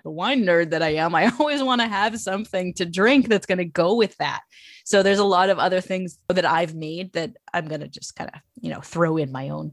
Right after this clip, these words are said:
two cents for this list. But there was a lot of conversation in this,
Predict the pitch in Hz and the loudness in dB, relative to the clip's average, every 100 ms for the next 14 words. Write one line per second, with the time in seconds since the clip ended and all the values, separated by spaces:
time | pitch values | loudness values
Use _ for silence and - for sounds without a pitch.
0 | - - 156 143 143 - - 139 151 - | -10 -6 -4 -4 -6 -8 -8 -8 -6 -4
1 | 151 - - - - 185 170 - 196 190 | -4 -4 -8 -10 -2 0 0 -2 0 2
2 | 185 - 190 180 180 175 175 196 - - | 0 0 -2 -2 0 4 4 4 -2 -4
3 | 180 170 165 165 - - - 202 180 180 | 2 4 2 0 -8 -6 0 0 0 -2
4 | 170 170 170 165 - 226 220 202 196 - | 0 0 -2 -2 4 6 6 4 2 -2